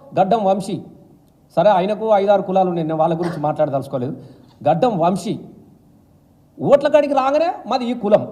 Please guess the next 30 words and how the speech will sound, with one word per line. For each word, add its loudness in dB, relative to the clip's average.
మిగతా 4
విషయాలకు 2
వస్తే -2
no, -2
don't 0
touch, -4
don't -4
touch, -6
don't -6
touch -4
me, -10
మేమంతా -6
ఇది. -6
అక్కడ 0
గడ్డం 0
వంశీ -2
మాల, 2
అక్కడ 0
నాగూర్ 0
కర్నూలు 2
మల్లు 0
రవి 4
గారు 4
మాల, 4
ఇక్కడ 2
బైండ్ల. 0
అసలు -6
మేము -4
ఉన్నామా -2
సచ్చినమా? -6